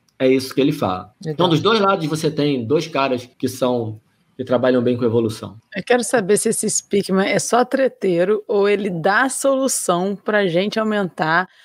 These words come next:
Speaker 3: o gasto energético espontâneo.
Speaker 1: Não, diminuir,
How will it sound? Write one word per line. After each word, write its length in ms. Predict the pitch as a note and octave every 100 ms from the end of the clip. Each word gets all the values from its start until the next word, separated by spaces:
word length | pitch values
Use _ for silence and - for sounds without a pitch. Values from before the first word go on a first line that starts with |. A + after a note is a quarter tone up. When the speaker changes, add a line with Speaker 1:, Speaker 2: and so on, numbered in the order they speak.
| - _
Speaker 3:
o 100 | G#3 F3
gasto 460 | F#3 G3 B3 -
energético 880 | B3 A#3 G#3+ E3+ F3 F3+ - - G#3
espontâneo. 800 | - - G#3 D#3+ E3+ D#3+ E3 D3 _
Speaker 1:
Não, 440 | A#2 A2 G2+ G#2 A2 _ -
diminuir, 960 | F#2+ A2+ C3+ C#3+ C#3 A2 G#2 A#2+ D3